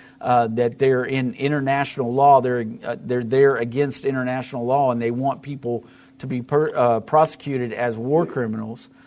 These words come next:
So th-, all that is, is in that document that we see as the peace treaty from Daniel nine twenty-seven. They're gonna have to have a sharing arrangement there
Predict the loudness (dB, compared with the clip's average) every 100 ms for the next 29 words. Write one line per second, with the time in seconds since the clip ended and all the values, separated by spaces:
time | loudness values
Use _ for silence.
0 | -20 _ 6 6 6 2 8 8 8 8
1 | 6 4 2 0 0 -6 -4 -4 -6 -2
2 | 0 0 4 4 4 -6 _ _ _ -4
3 | 4 4 4 0 -6 -2 -4 -2 -4 -6
4 | -4 -4 0 0 -2 -6 -12 -6 -6 -6
5 | -8 -6 -4 -6 -10 -18 _ _ -4 0
6 | 0 0 -2 -2 -2 -4 -4 -6 0 4
7 | 4 4 -2 -2 0 0 0 -2 -6 0
8 | 2 2 0 -8 -20 _ -12 -4 0 2
9 | 2 0 0 -2 -4 -6 -4 -2 0 0
10 | -2